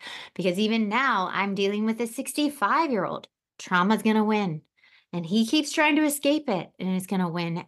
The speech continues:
every single time. You cannot escape it, no matter how rich you get,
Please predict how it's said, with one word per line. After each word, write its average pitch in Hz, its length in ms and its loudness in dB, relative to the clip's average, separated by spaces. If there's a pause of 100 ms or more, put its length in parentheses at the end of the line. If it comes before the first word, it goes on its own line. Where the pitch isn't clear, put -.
every 208 480 0
single 233 360 2
time. 160 440 -8 (380)
You 185 100 -4
cannot 202 460 2
escape 185 420 0
it, 151 200 -6
no 170 120 -6
matter 170 360 2
how 208 520 -2
rich 277 260 0
you 262 140 -2
get, 262 420 0